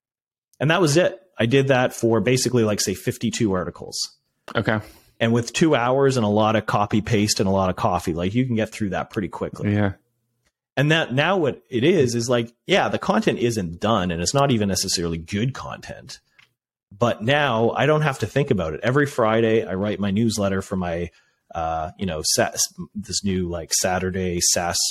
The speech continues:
Speaker 1: Saturday morning saas newsletter that I'm writing for folks who are interested in it. Friday, I just open the Google Doc that's next on the list, and it's already got the headline and it's already got the meat of the content.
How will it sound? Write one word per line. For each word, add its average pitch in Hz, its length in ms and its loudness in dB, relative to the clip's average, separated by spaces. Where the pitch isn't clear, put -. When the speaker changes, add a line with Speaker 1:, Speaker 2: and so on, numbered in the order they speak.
Speaker 1:
Saturday 151 320 2
morning 131 280 2
saas 98 360 0
newsletter 95 460 -2
that 87 120 -6
I'm 90 140 -6
writing 95 280 -4
for 90 140 -12
folks - 300 -8
who 90 140 -8
are 117 40 0
interested 107 400 -4
in 80 140 -6
it. - 180 -8
Friday, 131 520 2
I 110 60 2
just 107 200 0
open 107 280 0
the 92 80 -2
Google 98 240 -2
Doc 87 260 -4
that's 78 220 -4
next 95 300 -4
on 85 120 -2
the 80 80 -4
list, 107 520 0
and 98 80 -4
it's 101 200 -2
already 131 380 4
got 101 240 0
the 92 80 -2
headline 92 420 -4
and 87 80 -6
it's 87 120 -6
already 90 260 -4
got 80 480 -4
the 98 60 -2
meat 95 200 0
of 90 60 -4
the 92 60 -6
content. 127 560 -2